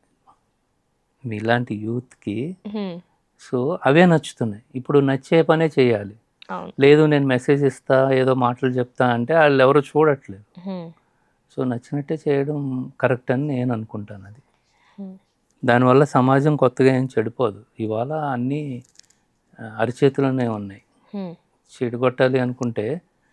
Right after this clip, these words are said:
Speaker 1: మీ మొబైల్లోనే అన్నీ ఉన్నాయి.
Speaker 2: ఎస్.
Speaker 1: So నేను too much ఇది చేయమని చెప్పను, but ఈరోజు యువతకు ఏం నచ్చుతుందో అది చేయాలి కదా.
Speaker 2: అవును.
Speaker 1: దానివల్ల ప్రొడ్యూసర్ కూడా నష్టపోకుండా ఉంటున్నాడు. లేదంటే బోల్డంతమంది ఇప్పుడు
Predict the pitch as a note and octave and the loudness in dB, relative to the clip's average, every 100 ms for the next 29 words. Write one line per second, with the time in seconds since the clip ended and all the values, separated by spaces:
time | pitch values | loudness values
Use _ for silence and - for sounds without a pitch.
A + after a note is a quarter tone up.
0 | _ _ - A#2 A2+ A2 B2 C3 C3+ C#3 | _ _ -8 -4 -2 0 0 0 0 0
1 | C3 A#2+ A#2 G#2 F#2+ G2+ _ _ _ _ | -2 -2 -4 -6 -10 -16 _ _ _ _
2 | _ _ - F2+ - - - B2 A2+ A2+ | _ _ -18 -18 -20 -12 -6 -4 -4 -6
3 | B2 C3 D3 D#3+ - - - - C#3 B2 | -2 0 2 0 -4 -16 -16 -20 -12 -6
4 | D3 - B2+ C3 C#3 C3+ - A2+ B2 A2+ | -6 0 0 2 0 -2 -4 -2 0 0
5 | D3+ G3+ _ _ _ _ _ - D#3 E3 | -4 -10 _ _ _ _ _ 0 0 2
6 | D3 C#3+ D#3+ E3 D#3+ D3+ D#3 C#3+ C3+ C#3 | -2 0 2 2 0 -4 -4 -2 -2 0
7 | D3 C#3+ C#3 - D3 C#3+ D3+ B2 A#2+ - | -2 -2 -4 -6 -4 -2 -4 -4 -6 -6
8 | A#2+ A#2+ A2+ G#2+ G#2+ A#2 - _ - F#3+ | -4 -4 -6 -10 -14 -14 -20 _ -18 -10
9 | D3 A#2+ B2+ C3+ D3 C#3+ A#2+ B2+ C3+ C#3+ | 0 2 2 0 0 -2 -2 -2 0 0
10 | C3 B2+ B2+ A#2+ F3 _ _ _ _ - | 0 0 0 -2 -6 _ _ _ _ -4
11 | B2 B2+ D3 D3+ C#3+ C#3+ C3 A#2 A2+ A2+ | -4 0 0 2 2 2 0 -2 -6 -8
12 | G#2 A#2+ A#2+ C3+ D3 C#3+ E3+ D3+ C3+ C3 | -8 -4 0 2 2 -2 -6 -6 -4 -6
13 | B2+ C3 C3+ B2+ C3+ | -6 -6 -6 -4 -6